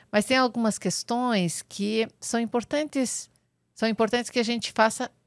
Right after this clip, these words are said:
hoje. Eu faço uma comparação com uma metáfora de plantar araucárias, né? É, uma araucária só vai dar, é, frutos depois de vinte anos, vinte e tantos anos.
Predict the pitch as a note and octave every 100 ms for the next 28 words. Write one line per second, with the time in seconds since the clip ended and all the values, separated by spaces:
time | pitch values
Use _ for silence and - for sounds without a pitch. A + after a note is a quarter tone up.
0 | _ - A3 E3+ D3+ E3+ D#3+ _ _ _
1 | _ _ - F#3 F#3+ F#3+ F#3+ - G#3 G#3+
2 | G#3 - G3 G3+ F#3+ - G#3+ G#3+ G#3 G#3+
3 | G#3+ G#3+ G#3+ G#3 G3+ G3 F#3 F#3 F#3+ F#3
4 | F3+ F#3 F#3+ G3 G#3 G3+ G3+ G#3+ G3+ G3+
5 | F#3+ G3 G3+ G3 F3+ F3 E3+ E3+ F3 F3
6 | F#3+ _ _ _ _ _ _ _ _ _
7 | _ - F3+ F3 F3 F3 F#3+ F#3+ G3+ G#3
8 | G#3 G#3+ A#3 - A3 F#3+ F#3 F3+ F3+ F3+
9 | F3+ F3+ E3 - - _ _ F3 F3+ -
10 | A3+ G#3 B3+ C#4 - A3 G3+ A3+ C#4+ F#3
11 | G#3 - E3+ F3 D#3+ E3+ F#3+ - - F#3
12 | F#3 E3 D3 D3+ D#3 -